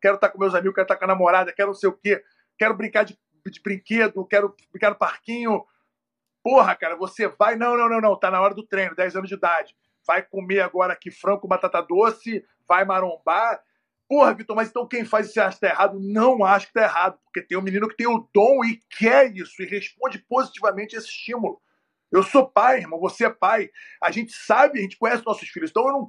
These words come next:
tenho como julgar, eu não tenho como julgar o seu modo, porque você conhece o seu filho, sua filha melhor do que eu. Então eu não vou chegar com você e falar que você tá errado em estimular ou em até, é,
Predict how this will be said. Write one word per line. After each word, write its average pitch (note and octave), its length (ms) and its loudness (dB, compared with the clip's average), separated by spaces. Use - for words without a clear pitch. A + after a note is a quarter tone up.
tenho D4+ 200 0
como B3 280 -2
julgar, F#3+ 640 -2
eu G3+ 120 -2
não G#3 60 0
tenho C4+ 200 -4
como A#3+ 260 -2
julgar F3+ 500 -2
o A#3+ 140 2
seu C#4+ 680 2
modo, G#3 800 2
porque - 300 -2
você A3 500 -2
conhece G#3 380 2
o - 20 -20
seu G3 160 0
filho, G3+ 260 -6
sua - 220 -4
filha G#3+ 160 -2
melhor G#3 380 2
do A3+ 100 -10
que D#4+ 120 -6
eu. D#4+ 360 0
Então B3+ 320 2
eu F4+ 60 4
não E4+ 120 4
vou A3+ 180 2
chegar G#3 200 -2
com G3 100 -6
você A#3+ 120 -6
e A3+ 40 -12
falar A#3 140 2
que A#3 80 -14
você A#3+ 100 -2
tá A#3+ 160 0
errado G#3+ 580 0
em G3+ 40 -14
estimular G3 680 -4
ou G#3+ 200 0
em G#3+ 100 -2
até, A#3 400 -4
é, F#3+ 260 -8